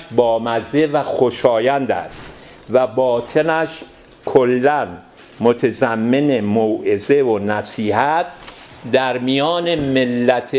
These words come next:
اسلام نبود. من بانی این کار شدم. فی الواقع از نظر تاریخی هم حرفش درسته. بعد این نکته جالبه که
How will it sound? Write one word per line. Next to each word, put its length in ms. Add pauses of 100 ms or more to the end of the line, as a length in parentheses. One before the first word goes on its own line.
(140)
اسلام 1040 (180)
نبود. 680 (420)
من 500
بانی 420
این 260
کار 280
شدم. 460 (300)
فی 120
الواقع 400
از 160
نظر 240
تاریخی 540
هم 200 (300)
حرفش 360
درسته. 640 (420)
بعد 300
این 200
نکته 380 (100)
جالبه 580
که 320